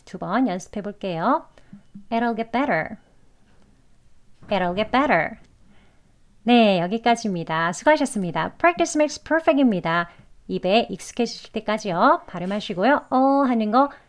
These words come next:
혀끝 치경까지 올리지 않는 게 포인트입니다. 네,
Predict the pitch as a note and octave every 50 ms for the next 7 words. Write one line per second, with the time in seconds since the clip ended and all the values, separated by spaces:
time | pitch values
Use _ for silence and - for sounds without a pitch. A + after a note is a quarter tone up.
0 | _ _ - E4+ E4 - E4+ F4 E4+ - - - D#4 F4 E4+ E4 E4 D#4+ D4+ D4
1 | - D4+ D4 C4 C4+ C#4 D4 B3 G#3+ A3 A3 B3 A#3 - B3+ - - G#3+ F#3 G#3+
2 | C#4 F4+ F#4 F4+ E4 D#4 E4 E4 D#4 D#4+ - D#4 D#4+ E4 C#4+ - C#4 B3 G#3 E3+
3 | - D#3+ D#3 D#3+ D#3+ - - - - F#3 F3+ E3 - -